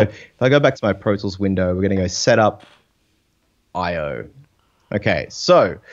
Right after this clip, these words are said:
Speaker 2: we've got a couple of tabs here. Some of them aren't gonna matter to everyone. The, probably the things that are gonna matter the most are your inputs, your outputs,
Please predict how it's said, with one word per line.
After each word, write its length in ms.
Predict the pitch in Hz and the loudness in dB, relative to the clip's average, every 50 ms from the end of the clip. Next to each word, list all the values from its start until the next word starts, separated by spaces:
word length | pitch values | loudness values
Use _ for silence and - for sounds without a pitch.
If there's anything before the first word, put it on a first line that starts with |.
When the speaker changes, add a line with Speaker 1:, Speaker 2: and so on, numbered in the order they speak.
| - - - _ _ | -20 -20 -20 _ _
Speaker 2:
we've 120 | - 135 | -8 -2
got 140 | 131 185 180 | 0 2 2
a 60 | 180 | 2
couple 420 | 180 - - - 214 226 226 226 208 | 0 -2 -6 -6 -6 -6 -4 -4 -4
of 80 | - | -6
tabs 420 | - - - 101 98 98 95 - - | -4 -4 -4 -2 -2 -2 -4 -6 -6
here. 440 | - 120 110 107 101 101 104 107 107 - _ - - _ _ _ _ _ _ _ | -4 -2 0 2 2 0 0 -2 -6 -10 _ -20 -20 _ _ _ _ _ _ _
Some 360 | - - - - 175 170 185 | -12 -8 -2 0 0 2 2
of 180 | 190 180 160 151 | 0 0 0 0
them 260 | 165 156 151 147 143 - - _ | 0 2 2 0 0 -4 -8 _
aren't 540 | - 117 123 135 147 151 151 151 135 110 113 | -10 -8 -6 -2 0 0 0 0 -2 -4 -4
gonna 240 | - 151 139 135 135 | -4 -2 -2 0 0
matter 360 | 135 131 127 123 123 120 123 | 0 0 2 2 2 2 0
to 220 | 120 - - - - | 0 -2 -4 -4 -2
everyone. 880 | 117 120 113 113 123 120 113 120 120 117 117 120 113 80 76 98 110 - | -2 -2 -2 -2 -2 -2 0 0 0 0 0 -2 -4 -6 -8 -12 -8 -6
The, 100 | 117 104 | -6 -6
probably 440 | - - 151 139 135 131 143 143 | -4 -2 0 0 2 4 4 4
the 160 | 143 123 123 120 | 4 2 0 -2
things 300 | - - 123 120 113 107 | 0 0 0 0 0 0
that 120 | 117 107 | 0 0
are 120 | 107 107 | 0 0
gonna 180 | 98 107 107 104 | 0 0 0 0
matter 400 | 101 104 104 104 101 104 104 107 | 0 2 2 2 2 2 0 0
the 120 | 104 107 | -2 -2
most 420 | 104 101 98 95 95 95 - - - | -2 -2 -2 -2 -4 -6 -6 -10 -8
are 160 | - 85 95 | -6 -4 -2
your 200 | 95 95 90 82 | -2 -2 -2 -4
inputs, 720 | - - 110 113 110 107 110 110 98 - - - - - - - _ _ _ _ | -4 -2 -2 0 0 2 2 2 2 2 -2 -8 -10 -10 -10 -14 _ _ _ _
your 160 | - 98 110 107 | -2 0 0 0
outputs, 760 | 104 104 101 92 - - - 98 90 - - - - - - | 2 0 0 0 -2 -4 -4 -4 -4 -4 -6 -10 -14 -14 -14